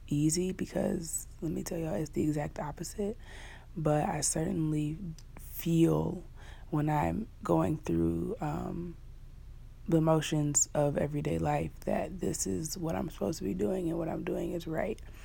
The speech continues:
Um, sometimes it feels like, "What the fuck am I doing?" Uh, <laughs> because I'm stressed, and I wouldn't have to be stressed if I was living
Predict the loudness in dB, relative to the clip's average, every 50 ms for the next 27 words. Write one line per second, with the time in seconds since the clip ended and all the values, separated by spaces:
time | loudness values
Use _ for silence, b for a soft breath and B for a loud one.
0 | B B B B B B B B B 2 4 4 6 4 4 2 0 0 -2 -2
1 | 0 0 2 2 2 2 4 4 4 4 4 4 6 6 6 6 2 -8 -14 -14
2 | -14 -14 -14 -14 -14 -14 -14 -14 -14 -14 -14 -14 -14 -14 -10 -10 -10 -8 -4 2
3 | 6 6 6 6 6 4 6 6 4 2 0 0 -2 -4 -4 -4 -4 -4 0 0
4 | 0 0 0 0 0 2 6 10 10 10 10 8 -2 -2 -2 -2 -4 -4 -6 -2
5 | 0 2 2 2 2 0 -2 -2 -2 0 2 2 2 6 6 6 8 8 6 6
6 | 6 6 6 4 2 2 6 8 8 10 8 8 4 2 2 4 4 4 4 4
7 | 4 4 4 4 4 6 6 6 6 4 2 2 2 2 2 0 -2 0 2 2
8 | 4 4 4 4 2 2 2 2 0 0